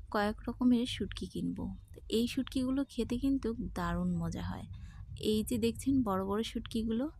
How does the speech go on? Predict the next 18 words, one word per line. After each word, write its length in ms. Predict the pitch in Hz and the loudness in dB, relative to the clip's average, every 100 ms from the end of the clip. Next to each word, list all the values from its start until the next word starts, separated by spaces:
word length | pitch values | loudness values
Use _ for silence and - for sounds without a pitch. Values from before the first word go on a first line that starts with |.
| - - - - | -14 -14 -8 0
এগুলো 340 | 202 226 262 | 4 4 2
কিন্তু 360 | 277 285 220 240 | 0 -2 -2 -2
সাগরের 600 | - - 185 180 175 175 | -4 -4 -4 -2 0 0
মাছ। 400 | 175 190 - - - - - - - | -2 -4 -6 -8 -10 -12 -12 -12 -10
তো 80 | - - | -6 2
এই 200 | 226 247 | 4 4
শুটকিগুলো 600 | 262 233 254 240 254 302 | 0 0 -2 -2 0 2
আমরা 300 | 254 190 196 | 2 2 0
কিনবো, 600 | - 175 170 170 175 185 - - - | 0 0 0 0 -2 -4 -6 -8 -6
এই 200 | 202 202 | 0 0
যে 140 | - | 0
এই 320 | 233 - 190 214 | -2 2 2 2
শুটকিগুলোও 800 | - 220 - 233 240 240 285 349 | -2 -6 -2 0 2 2 2 -2
কিনবো। 540 | - 202 175 175 185 - - - - - - - - | 2 2 2 -2 -6 -10 -14 -14 -12 -12 -14 -14 -2
কয়েক 360 | 247 254 277 269 - | 2 2 2 -2 -2
পদের 300 | 247 208 220 | 2 4 4
আর 160 | 208 208 | 4 0
কি 200 | - 302 | 0 0